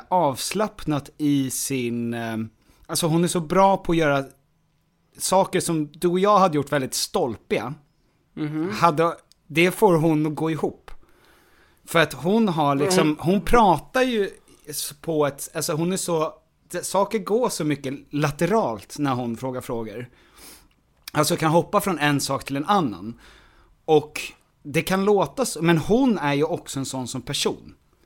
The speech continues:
Speaker 1: Så att det blir s-
Speaker 2: Alltså hon gör segways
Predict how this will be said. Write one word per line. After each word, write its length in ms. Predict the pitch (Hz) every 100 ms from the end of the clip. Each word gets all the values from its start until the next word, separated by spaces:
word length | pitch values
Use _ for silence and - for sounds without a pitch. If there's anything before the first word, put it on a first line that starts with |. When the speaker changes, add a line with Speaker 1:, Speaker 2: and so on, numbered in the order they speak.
| _ _ _ _
Speaker 1:
Så 200 | - 175
att 100 | 151
det 60 | 165
blir 140 | 175
s- 100 | 175
Speaker 2:
Alltså 160 | 147 170
hon 420 | 185 202 196 165 - -
gör 500 | 156 175 170 165 156
segways 1080 | - 202 180 139 131 117 117 - - -